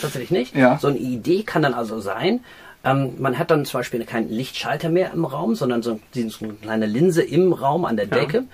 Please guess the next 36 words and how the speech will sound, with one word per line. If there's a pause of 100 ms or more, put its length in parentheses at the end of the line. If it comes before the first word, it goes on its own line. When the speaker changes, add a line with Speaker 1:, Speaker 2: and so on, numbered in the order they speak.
Speaker 2:
Ja.
Speaker 1:
Und
der
erkennt
dann
zum
Beispiel, (180)
wie
viele (140)
Menschen
sind
jetzt
gerade
in
meinem
Raum
drinne.
Speaker 3:
Ja.
Speaker 2:
Ja.
Speaker 1:
Und
kann
dann
hingehen
und
sagen, (260)
wenn
fünf
Menschen
drinne
sind,
ergibt
das
den,
den
Temperaturwert.
Speaker 2:
Ach,